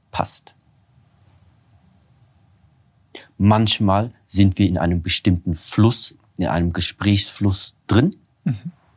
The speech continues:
Speaker 1: und dann lässt du das raus. Und zwischendrin aber kannst du, kannst du klar mal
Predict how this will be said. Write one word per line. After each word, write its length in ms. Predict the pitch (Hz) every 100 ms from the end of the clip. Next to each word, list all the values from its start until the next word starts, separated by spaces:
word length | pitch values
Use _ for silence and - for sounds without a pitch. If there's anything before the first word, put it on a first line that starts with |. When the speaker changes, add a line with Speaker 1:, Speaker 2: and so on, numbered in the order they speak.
| _
Speaker 1:
und 220 | 247 170
dann 300 | 104 113 151 - _ _ _ _ _ _ _ _ _ _ _
lässt 300 | 101 98 -
du 40 |
das 240 | 92 90 -
raus. 340 | 62 - - _ _ _ _ - - -
Und 200 | 165 170
zwischendrin 800 | - - 196 - 170 - 135 107
aber 440 | 82 101 92 67 - _ _ _ _ _ _ _ _ _ _ _ _ _ -
kannst 220 | - 90
du, 80 | 92 - -
kannst 220 | 92 -
du 60 |
klar 340 | 98 - 175 196
mal 200 | 104